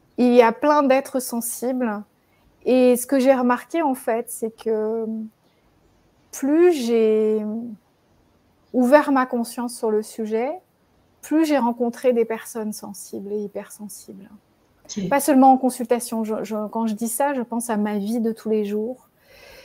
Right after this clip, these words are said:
Speaker 1: où, euh, finalement, euh, de très, très belles rencontres, euh, de personnes, euh, euh, de même sensibilité, euh, bah, j'en ai rencontré beaucoup plus.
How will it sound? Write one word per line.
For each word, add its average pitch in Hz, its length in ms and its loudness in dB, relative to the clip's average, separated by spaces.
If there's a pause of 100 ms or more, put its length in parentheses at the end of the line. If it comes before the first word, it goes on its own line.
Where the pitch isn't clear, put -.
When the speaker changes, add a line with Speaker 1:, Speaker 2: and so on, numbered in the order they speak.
(580)
Speaker 1:
où, 262 380 6
euh, 208 200 8
finalement, 226 840 0
euh, 208 160 -4
de 208 180 -4
très, - 300 -4
très 302 180 -4
belles 233 180 0
rencontres, 233 760 -4
euh, 208 280 -2
de 196 140 -6
personnes, 233 840 -2
euh, 208 360 -6 (680)
euh, 202 480 -10 (760)
de 202 140 4
même 254 240 6
sensibilité, 202 880 -2 (800)
euh, 208 800 -2 (140)
bah, 247 140 2
j'en 240 180 2
ai 220 40 2
rencontré 202 420 -2
beaucoup 226 280 -2
plus. - 540 -12